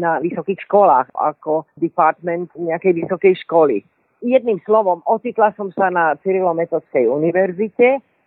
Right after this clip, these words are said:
tam som si uvedomila, že ja vlastne o týchto dvoch svätých solúnskych bratov veľa neviem. Tak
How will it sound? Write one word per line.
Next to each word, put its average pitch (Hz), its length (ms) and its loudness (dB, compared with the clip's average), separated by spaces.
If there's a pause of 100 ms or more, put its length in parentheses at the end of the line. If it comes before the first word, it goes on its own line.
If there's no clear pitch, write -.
tam 214 160 -4
som 254 160 0
si 185 160 2
uvedomila, 214 640 0
že 185 160 0
ja 190 240 2
vlastne 190 480 0
o 151 80 2
týchto 185 480 -2 (240)
dvoch 190 340 2 (300)
svätých 196 720 0
solúnskych 185 720 -2
bratov 196 720 0 (160)
veľa 190 480 2
neviem. 139 560 2 (320)
Tak 214 160 0